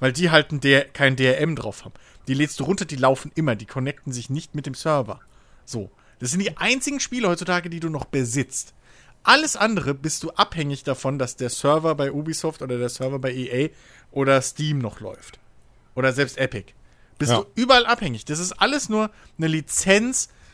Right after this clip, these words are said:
Speaker 1: zum Nutzen. Die, die, die fünfzig Euro, sechzig Euro, die wir heute zahlen, für, selbst wenn du die C D hast, selbst wenn du die fucking Disc hast, kann's passieren, dass die Server down sind, du legst die Disc ein und er sagt, „Fuck you, ich kann keine Server connecten“,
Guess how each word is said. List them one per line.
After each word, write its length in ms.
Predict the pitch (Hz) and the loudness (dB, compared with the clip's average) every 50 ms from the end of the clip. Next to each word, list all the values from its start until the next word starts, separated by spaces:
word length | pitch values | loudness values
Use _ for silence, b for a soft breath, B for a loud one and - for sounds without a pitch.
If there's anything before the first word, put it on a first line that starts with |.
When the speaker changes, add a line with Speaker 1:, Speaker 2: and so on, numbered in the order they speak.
| b b | b b
Speaker 1:
zum 360 | - - 196 185 175 170 165 | -4 0 2 2 4 4 6
Nutzen. 540 | 170 180 175 - - - - - - 107 95 b b b b b b b _ - | 6 6 6 6 4 0 -4 -6 -8 -10 -16 b b b b b b b _ -14
Die, 80 | 156 160 | -14 -10
die, 160 | 156 180 180 | -6 -6 -6
die 260 | 156 - - 165 165 | -6 -6 -4 -4 -2
fünfzig 480 | 139 - - 269 285 - - - 220 - | -2 -2 -4 -4 -4 -4 -6 -10 -8 -6
Euro, 200 | 208 208 202 190 | -4 -4 -2 -2
sechzig 340 | 180 180 214 208 - - 196 | 0 0 -2 -2 -4 -6 -8
Euro, 120 | 190 175 175 | -6 -4 -4
die 100 | 170 160 | -2 -2
wir 120 | 151 143 | 0 0
heute 200 | 180 214 214 - | 2 0 0 -2
zahlen, 360 | - - - 196 190 190 190 | -6 -2 2 2 4 4 2
für, 160 | - - 175 156 | 0 -4 -8 -10
selbst 360 | 120 123 143 226 285 285 - | -6 2 4 4 4 4 2
wenn 100 | 320 269 | -2 -2
du 80 | 240 208 | -2 -4
die 120 | 202 175 | -6 -6
C 200 | - - - 127 | -6 -4 -2 -2
D 260 | 117 - 190 214 180 | 0 0 0 2 2
hast, 240 | 135 110 104 - - b b b b - | 0 -2 -4 -8 -14 b b b b -4
selbst 160 | 165 180 196 | -2 0 0
wenn 100 | 185 175 | 0 0
du 60 | 156 | -2
die 80 | 147 131 | -4 -4
fucking 420 | - - 202 208 - 214 196 185 | 0 0 0 0 0 -2 -4 -2
Disc 260 | 165 170 170 - - | 0 0 -2 -2 -2
hast, 220 | - 131 143 - b b b b b b - | -2 -2 -2 -2 b b b b b b 0
kann's 240 | 143 143 185 - | 2 2 2 2
passieren, 320 | - 170 151 - 160 170 151 | 0 -2 0 0 0 0 0
dass 100 | 147 - | -2 -4
die 80 | - | -6
Server 340 | 127 - - 151 165 170 170 | -6 -2 0 2 2 2 2
down 220 | 156 151 147 151 143 | 2 2 2 0 0
sind, 140 | 147 - b b b b b | -4 -6 b b b b b
du 80 | 123 120 | -4 0
legst 240 | 127 156 160 - - | 0 0 0 -2 -2
die 40 | |
Disc 360 | 135 143 175 - - - 135 156 | -2 -2 0 0 -2 0 0 0
ein 100 | 151 143 | 2 2
und 80 | 139 | 4
er 100 | 139 131 | 4 2
sagt, 160 | 127 131 - | 2 2 -2
„Fuck 320 | - - - 139 127 - - | -4 -4 -2 -2 -2 -2 -4
you, 60 | 107 | -8
ich 140 | 107 - - | -10 -8 -6
kann 160 | 123 117 113 | -8 -6 -4
keine 160 | 127 120 120 | -4 -4 -4
Server 340 | 113 - 139 147 156 160 151 | -4 -2 -2 0 0 -2 -4
connecten“, 460 | - 156 143 139 135 - - 139 127 | -4 -4 -4 -4 -6 -8 -10 -14 -14